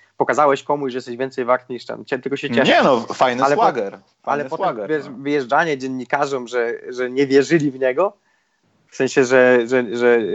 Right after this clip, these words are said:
Speaker 1: że to oznacza, że się nie znają na przykład i tak dalej, więc, e,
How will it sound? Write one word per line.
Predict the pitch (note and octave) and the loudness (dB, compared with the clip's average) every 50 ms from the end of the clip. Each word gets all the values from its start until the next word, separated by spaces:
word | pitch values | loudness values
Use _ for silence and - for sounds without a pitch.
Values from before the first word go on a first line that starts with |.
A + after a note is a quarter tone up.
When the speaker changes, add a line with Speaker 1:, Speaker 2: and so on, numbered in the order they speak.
| E2+ B1+ - _ _ _ - | -4 -6 -8 _ _ _ 0
Speaker 1:
że | B2+ B2+ C3+ | 2 2 4
to | C3 D#3 D3 | 4 4 4
oznacza, | C#3+ B2+ C#3+ C#3+ - C#3 | 4 4 2 0 0 -2
że | C3+ | -4
się | B2+ - C#3 | -2 -4 -4
nie | B2+ B2+ B2 | -4 -4 -2
znają | A2 A#2 A#2+ C3+ D3 D#3+ | 0 2 2 2 2 0
na | E3 D#3+ | -2 -6
przykład | D#3 - - A#3+ - E3+ D#3+ - | -8 -8 -10 -6 -4 -4 -4 -2
i | _ | _
tak | - B2+ A#2+ | -4 0 2
dalej, | B2+ C#3 E3 F#3 G3 | 2 2 2 0 -2
więc, | G#3+ G#3+ D3 - F3 | -4 -6 -6 -4 -4
e, | E3+ E3+ E3 | -4 -4 -4